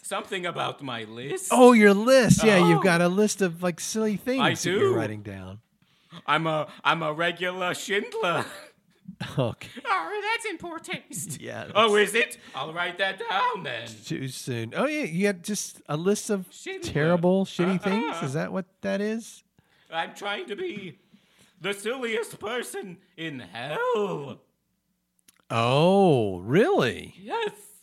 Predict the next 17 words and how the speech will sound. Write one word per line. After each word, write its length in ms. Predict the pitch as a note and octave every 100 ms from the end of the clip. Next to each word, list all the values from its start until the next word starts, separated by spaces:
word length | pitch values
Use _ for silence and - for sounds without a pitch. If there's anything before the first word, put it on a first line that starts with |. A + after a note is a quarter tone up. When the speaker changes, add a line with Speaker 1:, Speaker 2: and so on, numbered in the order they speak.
| _ -
Speaker 2:
How 160 | D3 G3
long 100 | G#3+
have 20 |
you 140 | G#3+ G3+
been 60 |
working 180 | G3+ G#3
on 100 | F3+
that? 360 | F#3 C4+ A2+ - _ -
Speaker 1:
A 140 | E3+
thousand 600 | F#3+ - D#3+ A3 C4 G#4+ G#4+ G#4+ A4+ F#4+
years. 840 | F#4 G#4+ A4 G#4 F#4+ D3 C#3 - -
Speaker 2:
Give 120 | F#3
me 60 | A3
an 40 |
example 560 | G#3 D3+ F3 D3+ C#3+ B2+
of 400 | A#2+ A#2 - -
what 680 | C3 B2+ C3+ B2 - - -